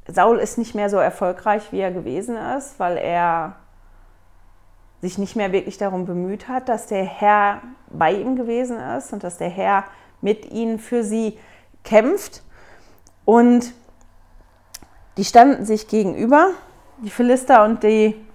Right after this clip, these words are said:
Israeliten. Und die Philister haben ihren Champion quasi rausgeschickt. Das gab's manchmal da, dass ein super toller Kämpfer ausgesucht worden ist, der dann geschickt worden ist und es dann quasi einen Zweikampf gab zwischen den zwei besten Kämpfern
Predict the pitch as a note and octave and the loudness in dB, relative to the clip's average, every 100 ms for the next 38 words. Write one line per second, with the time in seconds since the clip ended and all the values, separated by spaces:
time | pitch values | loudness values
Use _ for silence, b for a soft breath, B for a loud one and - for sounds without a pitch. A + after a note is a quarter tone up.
0 | - F#3+ G#3+ - G#3+ F3 G3+ G3 A3+ A#3+ | -14 -6 -6 0 2 2 -2 -2 -4 0
1 | D#4+ D#4+ B B B B - G#3 G#3+ A3 | -2 -2 B B B B -2 2 2 0
2 | - - G#3 A3+ A#3+ B3 A#3+ A3 A3+ F#3+ | -4 -8 -2 0 0 6 6 6 2 0
3 | - G#3 G3+ G3 F3+ b b - A#3 A#3 | 0 0 0 -2 -8 b b -4 0 0
4 | - F3 D3 E3+ - - E3+ F#3 C#3+ C#3 | 0 -4 -4 -8 -12 -4 -2 -2 -4 -2
5 | D#3+ D#3+ - - - - - D#3+ - C3 | -2 -4 -16 -12 -12 -12 -14 -14 -6 -4
6 | E3 - C4+ B3+ C4 C4+ A#3+ A3+ A#3+ G#3+ | -4 -4 -4 -4 -4 -4 0 2 2 -2
7 | G3+ - b b b b b _ _ - | -6 -12 b b b b b _ _ -10
8 | F3+ G#3+ G#3 A#3 A#3+ - A3 F#3+ - C4 | -4 -2 -2 -4 -4 0 2 2 -2 -6
9 | B3+ G#3 C#3+ A3+ - B3 B3 B3+ - - | -2 0 0 -2 -6 -10 -6 -6 -6 -2
10 | A3 A3+ A3 G3+ G#2+ G#3 G#3 - - G3 | 2 2 2 -4 -2 -2 -4 -8 -2 4
11 | G3+ G3 G3+ b b b b b b _ | 6 6 2 b b b b b b _
12 | - E3+ A3+ A3 G3+ - C4+ - A#3+ A#3+ | -8 2 2 2 -4 -8 -10 0 4 6
13 | A#3+ B3+ B3 B3 - - G3 F#3+ - F3 | 4 0 -2 -2 -10 -12 -8 -8 -4 -2
14 | G3 F#3 - A3 G3 F3+ F3 F3+ F3 - | -2 -6 -4 -2 -2 -4 -2 0 0 -2
15 | B3 - F#3 F#3 G3 - - G#3 G#3 F3+ | -6 -4 -2 0 0 -6 -16 -8 -6 -6
16 | - F3 E3+ G#3 - G3+ - A3 A3 - | -4 -2 -2 -6 -8 -12 -6 -6 -6 -4
17 | A3 G#3+ G#3 | -4 -2 -6